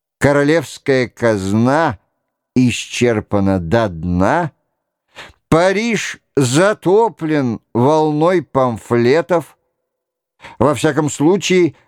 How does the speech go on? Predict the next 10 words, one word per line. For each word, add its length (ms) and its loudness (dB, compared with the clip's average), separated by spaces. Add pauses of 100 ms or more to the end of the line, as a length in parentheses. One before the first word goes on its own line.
(120)
хоть 300 -2
последнее 1040 0
надо 400 0
немного 640 2
унять. 840 0 (800)
Герцог 840 0
Орлеанский 1400 0
возвращается 1500 0 (180)
в 160 2
Оренси, 920 0